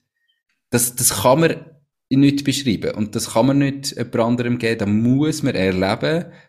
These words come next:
um das zu merken und wissen, warum das, das eben so cool ist. Trotz allen Schwierigkeiten. Und ich glaube, es ist genau das Gleiche beim Unternehmertum. Das kann man nicht einfach, das muss man erlebt haben. Man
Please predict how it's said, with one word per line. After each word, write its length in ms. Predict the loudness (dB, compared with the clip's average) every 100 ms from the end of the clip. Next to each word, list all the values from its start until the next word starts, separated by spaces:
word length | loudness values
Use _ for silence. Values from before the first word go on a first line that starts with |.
| -4
um 180 | 0 2
das 300 | 0 -6 -10
zu 80 | -14 _
merken 640 | -4 0 0 -2 -8 -8 -6
und 320 | -8 -6 -2
wissen, 360 | -2 -2 -4 -2
warum 240 | -2 -4
das, 180 | -6 -8
das 120 | -6
eben 300 | -6 -8 -10
so 160 | -12 -12 -4
cool 160 | -4 -2
ist. 240 | -6 -12 -20 -20 _
Trotz 280 | 2 2 4
allen 240 | 2 2
Schwierigkeiten. 680 | 0 -2 -2 -4 -6 -6 -12 -14 -20 -12
Und 60 | -10
ich 80 | -8
glaube, 160 | -8
es 60 | -8
ist 180 | -6 -2
genau 460 | 2 2 2 -2
das 80 | -4
Gleiche 300 | -6 -4 -6
beim 180 | -6 -6
Unternehmertum. 680 | -6 -6 -6 -6 -8 -10 -8
Das 320 | -8 -10 _ _ -18
kann 340 | -6 -2 0
man 140 | 0 -2
nicht 180 | -4
einfach, 340 | -4 -4 -6 -14
das 200 | -8 -4
muss 240 | -2 -2
man 80 | -4
erlebt 580 | -2 -2 -2 -4 -8 -6
haben. 140 | -4
Man 100 | -4